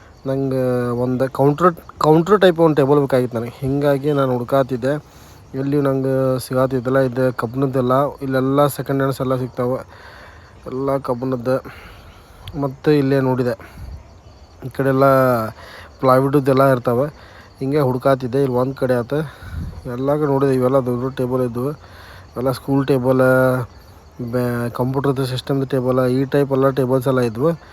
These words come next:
ನನಗೆ ಯಾಕೋ ಲೈಕ್ ಆಗಿಲ್ಲ. ಮತ್ತೆ ಇಲ್ಲಿ ಬೇರೆ ಕಡೆ ಬಂದೆ,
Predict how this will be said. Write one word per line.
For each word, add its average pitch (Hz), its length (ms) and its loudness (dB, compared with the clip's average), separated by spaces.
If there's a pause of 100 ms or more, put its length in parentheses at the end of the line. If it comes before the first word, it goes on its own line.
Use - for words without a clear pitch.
(1300)
ನನಗೆ 196 260 4
ಯಾಕೋ 180 260 4
ಲೈಕ್ 160 260 4
ಆಗಿಲ್ಲ. 156 240 2
ಮತ್ತೆ 147 360 0
ಇಲ್ಲಿ 151 100 0
ಬೇರೆ 131 280 0
ಕಡೆ 147 180 -2
ಬಂದೆ, 135 460 -2